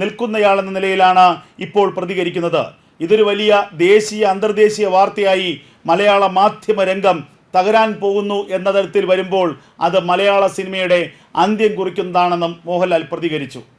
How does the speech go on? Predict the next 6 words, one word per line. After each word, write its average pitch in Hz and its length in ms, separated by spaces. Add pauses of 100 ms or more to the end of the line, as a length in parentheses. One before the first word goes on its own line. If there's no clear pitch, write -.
(140)
തൻ്റെ 220 320
കയ്യിൽ 240 220 (100)
ചോദ്യങ്ങൾക്ക് 226 600
ഉത്തരമില്ല. 208 440 (600)
കോടതിയുടെ 226 560
പരിഗണനയിലിരിക്കുന്ന 220 800